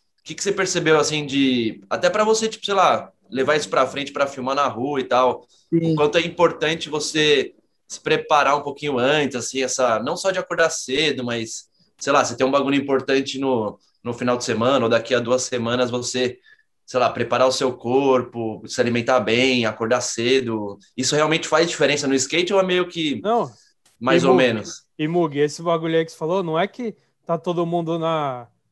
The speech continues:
Speaker 3: na vida normal quando tem um evento, é, tá numa vida pior, porque vai todo mundo pra cidade,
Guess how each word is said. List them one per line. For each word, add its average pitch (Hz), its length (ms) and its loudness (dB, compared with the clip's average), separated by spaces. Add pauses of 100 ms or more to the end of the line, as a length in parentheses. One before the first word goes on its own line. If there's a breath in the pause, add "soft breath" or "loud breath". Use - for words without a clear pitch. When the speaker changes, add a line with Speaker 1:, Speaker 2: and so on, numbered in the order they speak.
(120)
Speaker 3:
na 143 180 -4
vida 156 360 -2
normal 151 560 0
quando 143 260 -10
tem 151 160 -6
um 151 80 -6
evento, 147 460 -6
é, 147 200 -10 (420)
tá 143 120 -4
numa 160 260 -2
vida 170 280 -2
pior, 208 460 2
porque 160 340 -10
vai 160 160 -4
todo 180 260 -6
mundo 196 240 -6
pra 190 160 -8
cidade, 185 720 -4